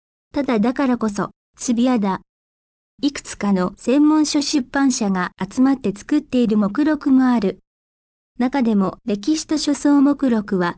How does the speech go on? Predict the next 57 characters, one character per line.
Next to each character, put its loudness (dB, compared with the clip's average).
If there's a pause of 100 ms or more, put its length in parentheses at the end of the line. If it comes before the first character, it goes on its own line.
(120)
人 4
気 0
が 0
あ -2
る。 -6 (800)
三 2
百 0
部 2
入 0
っ -2
て -6
き -12
て、 -4 (280)
荷 0
台 0
が -2 (120)
い -2
っ -6
ぱ 0
い 2
に 6
な 6
っ 2
て -2
い 2
る 4
の 4
を 2
見 4
る 0
と -4 (100)
取 0
り -4
す -2
ぎ 0
た。 -8 (800)
と 0
思 4
う 6
の 4
に、 0 (220)
あ 0
れ 2
よ 2
あ 0
れ 2
よ 0
と -2
い 4
う 4
間 6
に 2
消 0
え -2
て -2
い -2
く。 -4